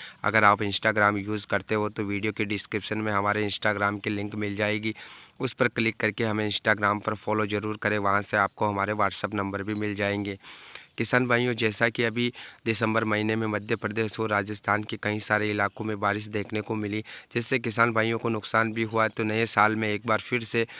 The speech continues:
अ, छः जनवरी से लेकर आठ जनवरी या पाँच जनवरी से लेकर आठ जनवरी आप कर सकते हो। इसके, इस दरमियान राजस्थान और मध्य प्रदेश के कई सारे इलाकों में मध्यम से लेकर भारी बारिश होने की संभावना बन रही है।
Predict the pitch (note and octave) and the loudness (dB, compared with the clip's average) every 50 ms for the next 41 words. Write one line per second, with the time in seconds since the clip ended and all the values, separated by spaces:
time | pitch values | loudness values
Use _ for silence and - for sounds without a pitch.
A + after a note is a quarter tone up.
0 | - - - - - - - - _ - A2+ A2+ - - - C3+ C3+ C3+ A#2+ A#2 | -12 -12 -12 -14 -14 -16 -20 -20 _ -6 -4 -4 0 2 4 4 6 6 6 4
1 | A2+ A#2 A#2 A#2+ B2 - - A#2+ A2+ A2 G#2+ - A#2 A2+ A2 G#2+ A2 G#2+ G#2 A2+ | 4 2 0 0 0 0 0 2 2 0 0 2 4 6 6 6 6 4 2 0
2 | G#2+ G#2+ G#2+ G#2 A#2 A#2 A2+ A2+ A2 - - A#2 A#2 B2 A#2+ A2 A2+ G#2+ A2 A2 | 0 0 -2 -2 -2 0 2 2 2 2 4 4 4 4 4 4 0 2 2 0
3 | A2 A2 - - A2+ A2 A2 - A2 G#2+ G#2+ A2 A2 G#2 A2+ G#2+ G#2+ G#2+ G#2 A2+ | 0 0 0 0 2 0 2 2 4 6 6 6 4 4 0 0 0 -2 -2 0
4 | A2+ G#2+ G#2 - - A2+ G#2+ - - A2 - _ - A2+ A2 G#2 A2+ A#2+ - - | 2 2 2 2 0 -2 -2 0 -2 -4 -4 _ -2 -2 -2 -2 -4 -6 -6 -10
5 | - - - - - - B2+ - - - - D3 C#3 C#3 - _ _ - C#3+ B2+ | -16 -14 -16 -14 -4 0 2 2 2 4 4 4 4 4 0 _ _ -2 -2 0
6 | C3+ C3 B2 A#2 A#2 A#2 A#2+ A#2 A#2 A#2+ A#2+ A#2+ - - - - _ _ _ - | 4 4 4 6 6 4 6 6 6 6 4 2 -6 -16 -20 -20 _ _ _ 0
7 | A2 G#2+ A2 G#2+ A#2 A#2 - - A2+ A2 A#2 A#2 A2 G#2 G#2+ G#2 G#2 A2 A#2+ G#2 | 4 4 4 4 2 -2 2 6 6 6 6 4 0 0 -2 -4 -2 -2 -4 0
8 | - G#2+ G#2 A2 A2+ A2+ - - - A2+ - A2 A2+ A#2 A2+ - A#2 A2 A2 A2 | 0 -2 0 2 0 0 0 -2 -4 -4 0 0 0 0 2 2 2 4 4 2
9 | G#2+ G#2+ G#2+ G#2+ - - A#2+ A2+ A2 A2 G#2+ G#2+ - - - - - _ - G#2 | 2 2 2 0 0 -2 -4 -2 -2 -2 -4 -6 -10 -16 -20 -20 -20 _ -2 -2
10 | G#2+ G#2 G#2+ A#2+ A#2 A2+ A#2 - - A2+ A2 G#2+ - - A2+ G2+ G#2+ G#2+ A2+ A#2+ | -2 0 4 2 2 4 2 2 0 2 2 0 0 0 -2 4 4 4 4 4
11 | A2+ A2 G#2 G#2 A2 - - A2 G#2+ G#2+ G#2+ - - A#2 - - G#2+ G#2+ G#2 G#2 | 2 2 2 2 0 -2 0 0 0 0 -2 -2 -2 -4 -2 -2 -2 -2 0 0
12 | G#2 G#2 G#2+ A2 G2+ G#2+ G#2 G2+ G2 G#2+ A2 G#2+ A2 A2 G#2+ | -2 0 0 -2 -2 -2 -2 -2 -2 -2 -2 0 0 0 -2